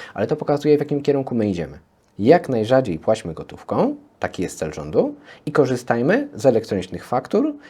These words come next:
i korzystajmy z zachęt do tego, żeby były płatności tylko i wyłącznie bezgotówkowe. Dzięki temu będzie mniejszy przyzwrot vatu i tak dalej. Czyli zobacz, jak bardzo będzie można to wszystko ze sobą połączyć. Jaka firma wystawia faktury, jaka, e,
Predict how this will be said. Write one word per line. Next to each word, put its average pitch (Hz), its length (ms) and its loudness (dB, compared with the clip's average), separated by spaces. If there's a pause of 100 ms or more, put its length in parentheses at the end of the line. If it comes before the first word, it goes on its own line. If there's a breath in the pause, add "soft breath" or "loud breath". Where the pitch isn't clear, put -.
i - 20 -12
korzystajmy 147 460 4
z - 120 -10
zachęt 98 420 -2
do 90 120 -10
tego, 127 180 0
żeby 107 180 -2
były 107 260 4
płatności 104 400 -4
tylko 185 240 2
i - 20 6
wyłącznie 107 260 -2
bezgotówkowe. 85 720 -8
Dzięki 104 200 -6
temu 92 140 -6
będzie 78 180 -12
mniejszy 80 240 -12
przyzwrot 123 440 -4
vatu 151 460 0
i - 40 -20
tak - 160 -10
dalej. 127 320 2 (280 loud breath)
Czyli 123 140 -2
zobacz, 139 360 0
jak 101 220 -6
bardzo 131 320 0
będzie 117 180 0
można 113 200 -4
to 107 100 -12
wszystko - 260 -6
ze 110 60 -8
sobą 98 220 -6
połączyć. - 560 -12 (540)
Jaka - 200 2
firma 143 320 2
wystawia 92 320 -6
faktury, 143 580 4 (280 loud breath)
jaka, 95 480 -2
e, 101 420 -4